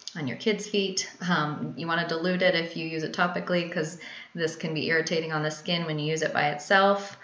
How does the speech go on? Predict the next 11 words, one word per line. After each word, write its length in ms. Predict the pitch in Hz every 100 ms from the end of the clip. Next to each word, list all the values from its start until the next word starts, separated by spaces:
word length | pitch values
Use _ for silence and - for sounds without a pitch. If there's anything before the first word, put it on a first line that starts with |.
| - - - -
And 480 | 170 160 160 160 - - _ 165
on 160 | 165
the 80 | 160
skin, 400 | - - 294 208
it's 160 | 170 185
also 320 | 185 190 190
a 80 | 160
really 240 | 175 175
good 280 | 170 170 -
oil 380 | 156 165 220 277
for, 720 | 277 196 180 180 175 170 175